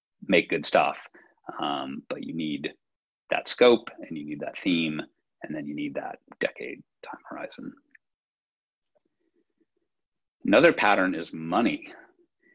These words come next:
So I think being well-funded and not just as a one-off, but on an ongoing basis. You obviously had Edison, self-funding flywheel, Bell Labs, world's biggest monopoly, pretty good.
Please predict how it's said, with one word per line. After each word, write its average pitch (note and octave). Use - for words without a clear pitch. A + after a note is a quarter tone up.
So F#2
I F2
think -
being F#2
well-funded G#2+
and F#2+
not F2+
just G2
as F2
a E2+
one-off, F2
but E2
on D#2+
an D#2+
ongoing E2+
basis. D2+
You D#2+
obviously E2+
had -
Edison, G2
self-funding -
flywheel, A#2+
Bell F2
Labs, G#2
world's F2+
biggest F2
monopoly, A2
pretty G2
good. G2